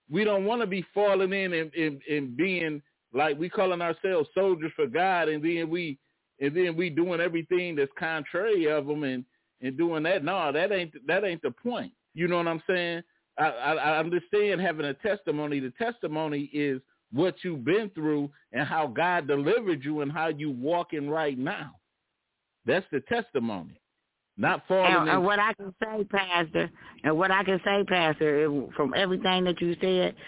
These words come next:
Speaker 2: is what I get is what you've been through. The testimony
Speaker 1: Yeah.
Speaker 2: is what?
Speaker 1: Yeah, yeah.
Speaker 2: What you've been through.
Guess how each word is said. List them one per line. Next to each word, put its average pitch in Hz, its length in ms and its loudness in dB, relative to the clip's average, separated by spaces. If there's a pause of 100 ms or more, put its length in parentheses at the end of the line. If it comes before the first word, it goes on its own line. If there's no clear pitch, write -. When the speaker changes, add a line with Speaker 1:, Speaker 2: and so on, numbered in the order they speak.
(280)
Speaker 2:
is 151 280 2
what 180 240 0
I 180 180 4
get 185 440 0
is 151 240 2 (140)
what 175 320 -2
you've 170 200 0
been 220 300 2
through. 135 320 2 (220)
The 151 120 0
testimony 180 680 2
Speaker 1:
Yeah. 151 60 2
Speaker 2:
is 143 80 -2
what? 254 300 2 (440)
Speaker 1:
Yeah, 139 100 0
yeah. 101 180 0
Speaker 2:
What 240 260 2
you've 214 240 2
been 277 340 2
through. 170 280 0